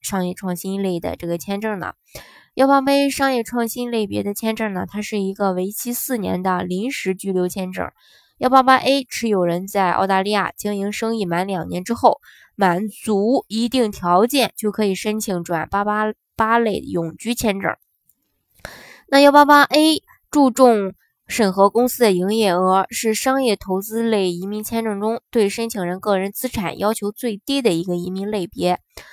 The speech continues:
那这个签证主要是在吸引真正有创新能力和生意经营能力的中小型企业主来澳大利亚经商和创业。那幺八八A的申请呢，它是采取打分的制度，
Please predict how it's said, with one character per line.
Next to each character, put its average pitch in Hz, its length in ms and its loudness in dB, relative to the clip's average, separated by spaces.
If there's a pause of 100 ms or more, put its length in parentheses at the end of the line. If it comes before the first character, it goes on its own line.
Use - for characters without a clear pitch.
(220)
那 285 100 4
这 311 140 2
个 262 100 8
签 262 260 0
证 240 200 2
主 180 100 -4
要 208 220 4
是 220 180 -2
在 202 180 4
吸 - 220 -6
引 196 240 -6
真 262 200 0
正 226 160 2
有 180 120 -4
创 214 260 -2
新 240 220 -2
能 180 220 -4
力 233 180 0 (320)
和 185 440 6
生 269 300 0
意 220 120 -4
经 254 240 0
营 190 340 -2
能 190 320 -4
力 220 140 -2
的 185 160 0 (160)
中 311 240 4
小 - 240 0
型 180 180 -8
企 180 160 -6
业 170 100 2
主 175 200 -4
来 165 100 0
澳 170 160 -2
大 165 160 -2
利 170 80 -4
亚 160 160 -2
经 180 180 -8
商 175 160 -8
和 175 120 -4
创 180 240 -10
业。 175 240 -6 (520)
那 254 100 2
幺 262 120 8
八 262 140 4
八 262 140 4
A 277 260 2
的 202 200 6
申 247 320 -4
请 196 300 -4 (120)
呢， 180 280 0
它 202 160 -4
是 196 160 -6
采 175 260 -4
取 185 220 -6
打 - 260 -6
分 226 140 -2
的 185 140 -2
制 180 180 -8
度， - 220 -12